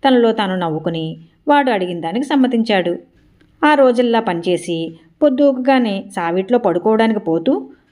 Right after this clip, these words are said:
పాలేరు కోడిపుంజును పట్టుకుని దాని తల రెక్క కిందకు వంచి కట్టి తన మానాన తను నిద్రపోయాడు. బల్లున తెల్లవారిన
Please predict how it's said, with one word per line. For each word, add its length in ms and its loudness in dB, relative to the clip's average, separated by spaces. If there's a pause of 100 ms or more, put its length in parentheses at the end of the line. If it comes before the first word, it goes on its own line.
(140)
పాలేరు 640 2
కోడిపుంజును 520 2
పట్టుకుని 540 -4 (280)
దాని 220 4
తల 460 -2
రెక్క 180 -8
కిందకు 320 0
వంచి 220 -4
కట్టి 540 -4 (360)
తన 80 2
మానాన 400 -2
తను 180 0
నిద్రపోయాడు. 720 0 (680)
బల్లున 380 2
తెల్లవారిన 720 -4